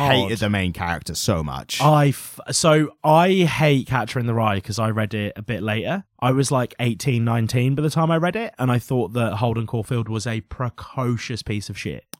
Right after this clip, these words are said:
Speaker 1: I read it, like, thirteen, fourteen, and I
Speaker 2: Yeah.
Speaker 1: just thought he's a whiny asshole. Like,
Speaker 2: So there, 'cause there's a divide. There, there's this really interesting divide between people who do and do not like Catcher in the Rye, and it often comes down to when they read it,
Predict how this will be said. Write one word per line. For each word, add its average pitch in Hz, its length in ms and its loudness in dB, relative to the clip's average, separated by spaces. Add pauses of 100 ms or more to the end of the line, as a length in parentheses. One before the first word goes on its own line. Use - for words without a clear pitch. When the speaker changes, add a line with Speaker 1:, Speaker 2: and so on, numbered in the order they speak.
(100)
Speaker 1:
I 151 340 4 (120)
read 117 160 0
it, 107 140 -2
like, 104 240 -2 (260)
thirteen, 113 380 2
fourteen, 127 580 0
and 104 100 -2
I 104 80 4
Speaker 2:
Yeah. 110 60 4
Speaker 1:
just 101 120 -2
thought 107 120 0
he's 101 100 -2
a 104 60 0
whiny 95 340 0
asshole. 107 540 -2 (100)
Like, 92 220 -2
Speaker 2:
So 185 340 4
there, 156 420 2
'cause 156 180 2
there's 185 260 4
a 190 40 2
divide. 139 840 2 (320)
There, 151 180 6
there's 151 300 4
this 139 160 -4
really 160 240 4 (100)
interesting 135 460 0
divide 113 560 2 (240)
between 131 300 0
people 123 280 0
who 123 80 4
do 139 260 4
and 131 80 4
do 127 160 2
not 123 180 2
like 117 180 0
Catcher 117 320 -6
in 110 60 -4
the 117 60 -2
Rye, 117 200 0
and 104 80 -2
it - 40 -6
often 123 240 -2
comes 123 220 -4
down 120 200 0
to 123 100 -4
when 117 160 0
they 117 100 0
read 113 180 -2
it, 170 180 -4